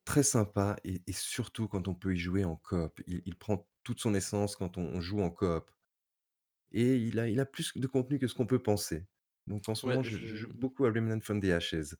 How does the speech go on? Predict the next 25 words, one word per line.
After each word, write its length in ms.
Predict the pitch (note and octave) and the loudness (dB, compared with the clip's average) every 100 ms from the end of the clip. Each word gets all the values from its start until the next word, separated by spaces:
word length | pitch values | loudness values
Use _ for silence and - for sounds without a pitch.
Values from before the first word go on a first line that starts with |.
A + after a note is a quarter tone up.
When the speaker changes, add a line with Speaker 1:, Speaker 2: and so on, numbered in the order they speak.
| _ _ _ - - | _ _ _ -12 -10
Speaker 2:
je 140 | A#2 A#2+ | -6 -4
l'avais, 320 | A#2+ B2+ B2 | 0 0 0
je 120 | A#2+ | -2
l'avais 140 | B2 D3 | -2 -2
vu 120 | E3+ | -2
passer, 380 | E3 C#3+ - D3+ | -4 -4 -4 -4
heu, 80 | C3+ | -4
cet 260 | - A2+ | -4 -4
été, 180 | B2 F3+ | -2 -4
je 60 | F3+ | -4
crois 100 | D#3+ | -6
que 60 | |
c'est 340 | - B2+ A#2+ A#2 | -4 -2 -2 -2
d'ailleurs 280 | A#2+ C#3+ | -2 -2
édité 320 | B2+ A#2+ A2+ D3 | -4 -6 -6 -4
par 320 | C3 A2+ A2 | -2 -4 -4
Perfect, 640 | A#2+ - - - B2 - - | -8 -10 -18 -10 -10 -10 -16
Perfect 420 | B2 - A2 - | -16 -14 -16 -8
World, 340 | C#3+ D#3+ C#3+ | -4 -2 -4
je 100 | A#2 | -8
crois, 200 | A2 C#3+ | -8 -8
un 60 | C3 | -8
éditeur 360 | A#2 A2+ A2 A2 | -8 -6 -8 -6
chinois 360 | B2 A#2+ A#2 | -6 2 2
Speaker 1:
Exact. 240 | A#2+ - | 2 -4